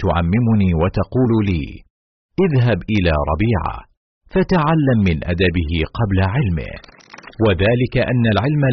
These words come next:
لا ينتفع به إلا بطهارة القلب عن مساوئ الأخلاق". ولعل هذا الأمر هو ما دفع العلماء إلى اشتراط أن يتتلمذ طالب العلم للعلماء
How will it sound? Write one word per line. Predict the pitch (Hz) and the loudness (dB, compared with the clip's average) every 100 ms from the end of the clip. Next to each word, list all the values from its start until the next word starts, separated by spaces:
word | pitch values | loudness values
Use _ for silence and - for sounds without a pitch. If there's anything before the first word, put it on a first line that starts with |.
| 135 | 2
لا | 180 | 2
ينتفع | 175 - 170 151 123 135 | 0 -2 -2 0 0 0
به | 175 147 117 110 | 0 0 0 0
إلا | 107 101 90 | 0 0 0
بطهارة | 90 92 90 135 131 - 127 | -2 -2 -2 -2 -2 -4 -6
القلب | - 113 73 - - _ _ _ - | -4 -4 -4 -10 -14 _ _ _ -6
عن | 107 107 82 | -2 0 0
مساوئ | 76 - 123 123 98 - 95 | -4 -4 -2 0 0 -2 -4
الأخلاق". | - 143 113 71 - - - - _ _ _ - | -4 -4 -2 -2 -4 -12 -20 -20 _ _ _ -2
ولعل | 180 170 139 139 127 110 82 | 2 2 2 2 2 0 0
هذا | 85 85 85 | 0 -2 -2
الأمر | - 123 82 - - - _ _ _ | -2 -2 -2 -6 -16 -20 _ _ _
هو | 165 156 98 | 2 2 2
ما | 85 85 | 2 2
دفع | 95 110 85 85 | 0 0 0 0
العلماء | 76 76 80 110 110 92 90 | 0 0 2 2 2 0 0
إلى | 98 101 | 0 -2
اشتراط | - 110 143 139 104 | 0 0 2 0 0
أن | 104 95 | 2 2
يتتلمذ | 101 98 160 151 131 110 101 | 0 0 0 2 2 2 2
طالب | 165 156 110 107 | 2 2 2 2
العلم | 87 95 90 85 82 | 2 0 0 0 0
للعلماء | 110 104 104 90 76 - | 0 0 2 2 0 -4